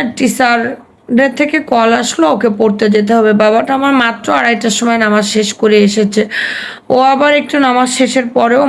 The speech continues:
মসজিদে থেকে যায় কিছু কিছু দিন, ওর নানা ভাইয়ের সঙ্গে একটু থাকে, এর জন্য ওর দেরি হয় আর কি। যাই হোক, তারপর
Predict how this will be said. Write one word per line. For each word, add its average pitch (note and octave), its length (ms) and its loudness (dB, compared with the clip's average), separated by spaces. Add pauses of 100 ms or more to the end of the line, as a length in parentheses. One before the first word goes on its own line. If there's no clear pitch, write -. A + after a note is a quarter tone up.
মসজিদে G#3+ 420 4 (100)
থেকে A3 240 0 (120)
যায় G#3 220 2
কিছু G#3+ 280 0
কিছু G#3+ 180 0 (120)
দিন, G#3+ 140 2 (720)
ওর G#3 160 2
নানা A3+ 260 0
ভাইয়ের A#3 260 0
সঙ্গে A#3 280 2
একটু B3 140 -4 (100)
থাকে, A3+ 280 -2 (100)
এর B3 160 2
জন্য G#3+ 200 2 (100)
ওর G#3 80 4 (100)
দেরি A3 320 4
হয় G3+ 240 2
আর G3 60 -4 (100)
কি। G3+ 100 2 (2000)
যাই B3+ 280 4
হোক, C#4 180 0 (1700)
তারপর A#3+ 560 0